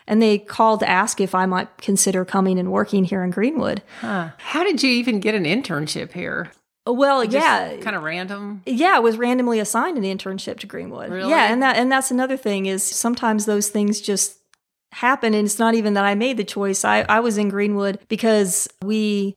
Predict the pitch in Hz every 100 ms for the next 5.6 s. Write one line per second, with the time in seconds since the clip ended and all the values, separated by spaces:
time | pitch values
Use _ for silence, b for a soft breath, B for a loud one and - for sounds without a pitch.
0 | - 220 208 196 226 226 220 - 202 214
1 | 208 196 190 - 208 214 214 208 196 190
2 | - 220 214 202 185 185 - 240 247 196
3 | 190 196 196 185 175 214 247 190 190 190
4 | 185 - - 214 226 208 190 233 226 -
5 | 185 180 226 269 185 190